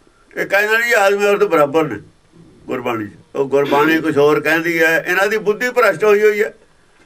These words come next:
ਵਿਦਵਾਨ ਨੇ ਨਾ, ਬੁੱਧੀ ਤਾਂ ਇਹਨਾਂ ਦੀ ਭ੍ਰਸ਼ਟ ਹੈ। ਗੁਰਬਾਣੀ ਦੇ ਆਪਣੇ ਮੁਤਾਬਕ ਅਰਥ, ਅਰਥ ਕਰਦੇ ਨੇ। ਹਾਂ ਬਈ, ਗੁਰਬਾਣੀ ਵੀ ਇਹ ਕਹਿੰਦੀ ਹੈ ਜੋ ਅਸੀਂ ਕਰਦੇ ਹਾਂ। ਗੁਰਬਾਣੀ ਕੋਈ ਨਹੀਂ ਕਹਿੰਦੀ ਇਹ ਗੱਲ। ਗੁਰਬਾਣੀ ਕਹਿੰਦੀ, "ਖਸਮੇ ਕਰੇ ਬਰਾਬਰੀ, ਫਿਰ ਗੈਰ ਤੰਤਰ ਪਾਏ।"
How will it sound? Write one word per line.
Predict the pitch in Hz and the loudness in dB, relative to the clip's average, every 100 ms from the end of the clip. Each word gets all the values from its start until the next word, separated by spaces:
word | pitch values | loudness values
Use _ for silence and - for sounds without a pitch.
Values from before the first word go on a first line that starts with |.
| _ | _
ਵਿਦਵਾਨ | 170 196 202 220 240 233 | -2 2 2 2 0 0
ਨੇ | 220 | 0
ਨਾ, | 233 233 | 0 0
ਬੁੱਧੀ | 208 214 247 | -2 -2 -2
ਤਾਂ | 247 | 0
ਇਹਨਾਂ | 226 233 262 | 2 0 -2
ਦੀ | 262 | 0
ਭ੍ਰਸ਼ਟ | 254 208 147 | 0 0 0
ਹੈ। | 214 185 - - - 147 | -2 -2 -8 -20 -18 0
ਗੁਰਬਾਣੀ | 214 220 226 247 | 2 2 0 0
ਦੇ | 254 | 0
ਆਪਣੇ | 233 233 247 | 0 0 0
ਮੁਤਾਬਕ | 247 240 233 220 | 2 0 0 -2
ਅਰਥ, | 220 190 - - - - | -2 -2 -6 -16 -20 -6
ਅਰਥ | 170 156 | -6 -2
ਕਰਦੇ | 170 160 190 | -2 -2 -4
ਨੇ। | 170 - - | -8 -16 -2
ਹਾਂ | 185 226 | 0 2
ਬਈ, | 247 | 0
ਗੁਰਬਾਣੀ | 208 226 214 220 247 | 2 2 2 0 0
ਵੀ | 247 | 0
ਇਹ | 240 220 | 2 2
ਕਹਿੰਦੀ | 202 202 202 180 | 0 0 -2 -4
ਹੈ | 143 | -4
ਜੋ | 123 156 165 | -6 -2 0
ਅਸੀਂ | 160 156 | 0 0
ਕਰਦੇ | 147 120 | -2 -4
ਹਾਂ। | 120 104 - _ _ _ _ - | -8 -8 -12 _ _ _ _ -8
ਗੁਰਬਾਣੀ | 156 175 190 208 | -2 0 2 0
ਕੋਈ | 196 233 | 0 0
ਨਹੀਂ | 226 185 | 0 0
ਕਹਿੰਦੀ | 151 135 | -2 -2
ਇਹ | 113 107 | -6 -6
ਗੱਲ। | 82 78 - _ _ _ _ _ _ - - _ _ _ _ _ _ _ _ _ _ _ _ _ _ _ _ _ _ _ _ _ _ | -8 -14 -20 _ _ _ _ _ _ -20 -20 _ _ _ _ _ _ _ _ _ _ _ _ _ _ _ _ _ _ _ _ _ _
ਗੁਰਬਾਣੀ | 139 160 196 202 | -4 0 0 0
ਕਹਿੰਦੀ, | 226 240 | -2 0
"ਖਸਮੇ | 185 196 185 247 254 | 0 0 0 -2 -2
ਕਰੇ | 226 233 240 | 0 0 0
ਬਰਾਬਰੀ, | 214 202 208 226 247 254 | 0 2 2 0 -2 -2
ਫਿਰ | 233 202 208 | 0 0 0
ਗੈਰ | 165 190 185 | 2 2 0
ਤੰਤਰ | 170 160 151 139 | -4 -4 -4 -4
ਪਾਏ।" | 117 101 - | -6 -10 -10